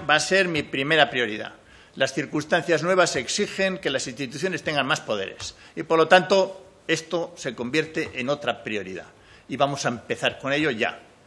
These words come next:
Eso ha hecho cambiar un poco algunos estados que tenían dudas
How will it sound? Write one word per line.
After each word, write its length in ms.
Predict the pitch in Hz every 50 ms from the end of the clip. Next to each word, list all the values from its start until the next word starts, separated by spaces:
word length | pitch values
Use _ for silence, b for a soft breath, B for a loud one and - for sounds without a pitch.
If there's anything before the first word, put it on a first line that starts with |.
| B B B B B B B B B B B B B
Eso 240 | - - - 202 175
ha 40 |
hecho 220 | 165 170 - 175 -
cambiar 340 | - 120 120 123 151 156 131
un 100 | 117 110
poco 420 | - 180 151 - 156 151 143 139
algunos 340 | 135 123 135 139 131 123 127
estados 360 | 120 - - 139 127 120 -
que 80 | 127 113
tenían 280 | - 120 131 135 127
dudas 500 | 120 135 123 113 117 135 - - - -